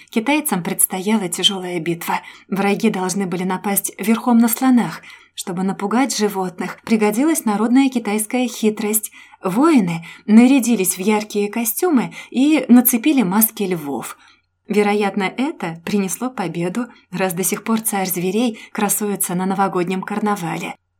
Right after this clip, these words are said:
Еще более почитаемый персонаж – дракон. Исторически сложилось, что жители Поднебесной считают себя потомками этих сказочных существ. Лун —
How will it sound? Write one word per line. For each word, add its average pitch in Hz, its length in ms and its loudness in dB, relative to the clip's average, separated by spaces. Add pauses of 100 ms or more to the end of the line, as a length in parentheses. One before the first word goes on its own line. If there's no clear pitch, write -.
(300)
Еще 208 360 0
более 214 340 -2
почитаемый 185 640 -4
персонаж – 208 640 -2 (260)
дракон. 190 760 -2 (200)
Исторически 208 680 0
сложилось, 202 560 -4
что 170 240 -4
жители 202 340 0
Поднебесной 196 800 -2
считают 254 500 -2
себя 165 360 -4 (320)
потомками 254 720 0
этих 208 420 -4
сказочных 190 640 -4
существ. - 640 -6 (560)
Лун — 294 320 2